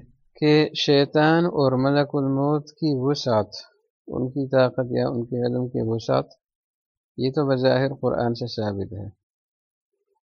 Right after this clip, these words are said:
لیکن نبی کریم صلی اللہ علیہ وسلم کے علم کی ایسی وسعت کہ جس کو علم غیب وغیرہ میں اللہ کے برابر کہا جائے وغیرہ وغیرہ،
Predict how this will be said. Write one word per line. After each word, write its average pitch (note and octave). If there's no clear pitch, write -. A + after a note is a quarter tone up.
لیکن B2
نبی B2+
کریم C3+
صلی C#3
اللہ B2+
علیہ B2+
وسلم C3
کے C3+
علم B2
کی C3
ایسی B2+
وسعت B2+
کہ C3+
جس A#2+
کو C#3
علم A#2+
غیب B2+
وغیرہ A#2
میں A#2+
اللہ A2+
کے A#2
برابر A2+
کہا A2+
جائے A2
وغیرہ A#2
وغیرہ، G#2